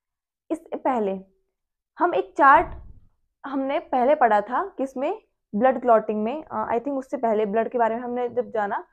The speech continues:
तो एक चार्ट पढ़ा था, उस चार्ट के माध्यम से हम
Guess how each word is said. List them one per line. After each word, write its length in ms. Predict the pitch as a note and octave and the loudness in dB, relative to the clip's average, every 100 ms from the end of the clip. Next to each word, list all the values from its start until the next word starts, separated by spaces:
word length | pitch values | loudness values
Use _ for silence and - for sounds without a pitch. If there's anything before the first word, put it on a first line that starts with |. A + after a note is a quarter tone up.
| _ _ - | _ _ -4
तो 60 | D#4+ | -2
एक 200 | F4+ - | -2 4
चार्ट 280 | B3+ C4 C4 | 6 6 4
पढ़ा 200 | G#3 G3 | -2 -2
था, 200 | G3 G3+ _ _ _ G4 | -6 -12 _ _ _ -2
उस 180 | G4 E4 | 0 4
चार्ट 320 | B3+ C4+ C#4 | 4 4 2
के 80 | E4+ | 0
माध्यम 500 | B3 G#3+ F3+ B3 A#3 | 2 2 0 -2 -2
से 200 | A#3 C4+ | 0 0
हम 240 | D#4 F4+ | -2 -6